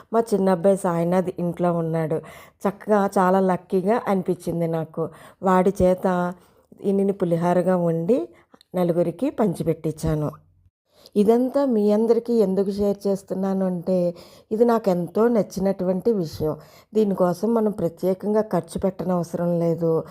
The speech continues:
హైరాణ పడవలసిన అవసరం లేదు. ప్రతిరోజు మనం తినే దాంట్లో నుంచి ఒక గుప్పెడు బియ్యాన్ని తీయడం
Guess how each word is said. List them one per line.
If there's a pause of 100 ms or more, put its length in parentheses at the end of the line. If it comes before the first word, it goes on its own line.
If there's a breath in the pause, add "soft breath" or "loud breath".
(400 loud breath)
హైరాణ
పడవలసిన
అవసరం
లేదు. (360 loud breath)
ప్రతిరోజు
మనం
తినే
దాంట్లో
నుంచి
ఒక
గుప్పెడు
బియ్యాన్ని
తీయడం